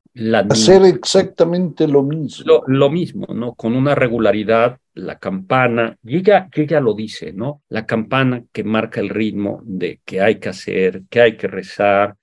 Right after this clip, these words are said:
Speaker 1: un año sí, un año, eh, el año igual, y donde, pues, la única novedad es cuando entra una monja o muere alguna, ¿no? Pero, eh, y eso, es, esas rutinas yo creo que,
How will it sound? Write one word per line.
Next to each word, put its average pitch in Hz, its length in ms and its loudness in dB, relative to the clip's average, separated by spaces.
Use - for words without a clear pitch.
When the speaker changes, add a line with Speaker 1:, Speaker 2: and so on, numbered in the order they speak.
Speaker 1:
un 113 240 0
año 107 260 0
sí, 98 460 -6
un 101 260 -6
año, 98 500 -6
eh, 87 100 -2
el 92 280 -2
año 98 260 0
igual, 104 640 0
y 143 120 -4
donde, 139 500 2
pues, 120 140 -4
la 131 100 0
única 175 380 -2
novedad 127 640 2
es 120 220 -6
cuando 113 320 0
entra 123 220 0
una 117 200 0
monja 127 400 -4
o 98 100 -4
muere 104 300 -6
alguna, 98 560 -4
¿no? 113 400 -8
Pero, 101 300 -6
eh, 113 380 -10
y 185 100 0
eso, 190 380 0
es, 151 300 -14
esas 165 260 -2
rutinas 135 400 -4
yo 113 180 -8
creo 117 200 -6
que, - 260 -12